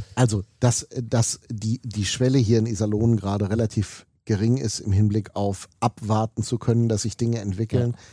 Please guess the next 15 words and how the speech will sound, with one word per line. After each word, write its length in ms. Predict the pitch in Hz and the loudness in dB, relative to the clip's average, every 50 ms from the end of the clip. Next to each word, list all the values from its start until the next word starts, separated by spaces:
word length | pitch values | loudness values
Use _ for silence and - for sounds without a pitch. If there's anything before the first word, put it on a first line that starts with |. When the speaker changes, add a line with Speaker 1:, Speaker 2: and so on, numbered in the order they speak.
| _ _ _ | _ _ _
Speaker 1:
Ich 60 | _ | _
glaube, 200 | - 113 104 98 | -2 -2 0 0
das 120 | 92 90 - | -2 -2 -2
könnt 200 | - 98 90 80 | -4 -4 -4 -4
ihr 140 | 90 85 69 | -6 -6 -6
auch 100 | 85 - | -6 -4
nachvollziehen, 640 | 95 92 87 90 - - 87 - - - 87 78 78 - | -4 -4 -4 -6 -6 -8 -10 -10 -8 -8 -8 -8 -4 -2
Speaker 2:
Ja, 80 | 104 107 | 0 0
ja, 100 | 107 107 | 2 2
Speaker 1:
aufgrund, 200 | 95 98 92 - - | 2 0 0 -2 -2
Speaker 2:
hundert 180 | 110 104 98 - | -2 0 0 0
Prozent. 180 | 101 101 113 | 0 0 2
Speaker 1:
aufgrund 60 | 110 107 | 2 2
der 100 | 107 | 0
Speaker 2:
Ja. 60 | 101 | 0